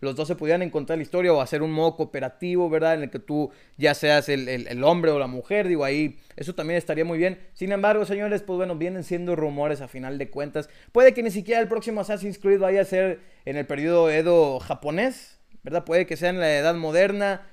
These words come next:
puede que ni siquiera... Eh, bueno, lo más seguro es que estén trabajando en un Assassin's Creed, eso es lo más obvio, pero pues puede ser en otra época que quizá no sepamos. Entonces, eh, supuestamente este título se va a llamar Assassin's Creed Warriors, ¿ok?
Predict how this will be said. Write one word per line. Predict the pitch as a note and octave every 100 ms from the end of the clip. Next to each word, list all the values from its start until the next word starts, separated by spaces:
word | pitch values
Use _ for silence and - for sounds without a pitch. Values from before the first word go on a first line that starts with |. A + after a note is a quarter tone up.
| -
puede | D#3 F3
que | E3
ni | D3+
siquiera... | C#3 B2+ D#3 E3 D#3+ C3+ - _ _
Eh, | - -
bueno, | A3 G3+ E3
lo |
más | G3 G3
seguro | G3+ G3+
es | F#3
que | F3+
estén | - F3
trabajando | E3+ D#3 D#3 D#3+
en | D#3+
un | D#3+
Assassin's | D#3 D3+ - D3
Creed, | - D3
eso | C#3+ C#3
es | C#3
lo |
más | B2+ C3 -
obvio, | B2+ C#3 D#3 D3+ - _ -
pero | - D3+ D3
pues | D#3
puede | D3 F#3 F#3+
ser | F#3
en | F#3
otra | F3+ E3+ E3
época | D#3 D#3+ D#3+
que | D3
quizá | C#3 D3+
no | D3+ C#3+
sepamos. | C3 - - D#2+ _ - - - - - - - - - -
Entonces, | C3+ A2+ D3+ D3 D#3+ D#3 - - _
eh, | - B2+
supuestamente | D3 F3+ F3+ F3+ G3 G3+ G3+
este | F#3+ G3+ F3+
título | - F#3+ G3 F3+
se | E3+
va | E3
a |
llamar | E3+ E3
Assassin's | D#3 - D3+ - D#3 -
Creed | D#3+ C#3+
Warriors, | C3+ C#3+ D#3+ F3 G3 B3 B3+ - -
¿ok? | C3